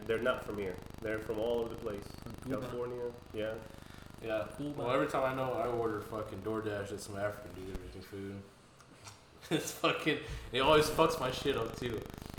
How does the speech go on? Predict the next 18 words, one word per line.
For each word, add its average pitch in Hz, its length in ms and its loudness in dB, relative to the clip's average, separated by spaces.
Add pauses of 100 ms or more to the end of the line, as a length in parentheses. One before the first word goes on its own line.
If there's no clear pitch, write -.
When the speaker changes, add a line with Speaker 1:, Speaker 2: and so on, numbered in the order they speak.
(140)
Speaker 3:
Like, 123 160 -2
"Dude, 156 180 6
where's 151 180 6
the 151 60 4
re-, 160 260 6
where's 147 160 4
the 143 80 4
other 139 100 4
half 151 220 4
of 160 40 -2
my 127 120 4
food?" 151 420 0
Like, 113 120 -4 (120)
"Oh, 131 160 0
you 123 80 -4
didn't 131 280 -6
order 143 240 2
that." 117 280 -4